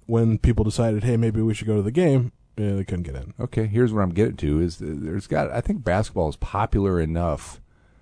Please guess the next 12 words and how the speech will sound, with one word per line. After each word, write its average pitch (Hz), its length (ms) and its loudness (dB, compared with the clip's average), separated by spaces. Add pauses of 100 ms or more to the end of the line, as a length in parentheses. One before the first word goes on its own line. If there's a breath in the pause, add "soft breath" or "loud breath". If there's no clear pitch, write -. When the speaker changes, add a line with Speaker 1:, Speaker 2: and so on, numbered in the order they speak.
(280)
Speaker 2:
that 135 100 -8
maybe 170 300 -2
there 135 260 -2
should 113 240 -8
be 104 140 0
a, 80 140 0 (400)
a, 67 220 -8 (160)
a 73 80 -4
welcome 87 440 2
party 90 320 0
for 92 140 -4
the, 85 200 -2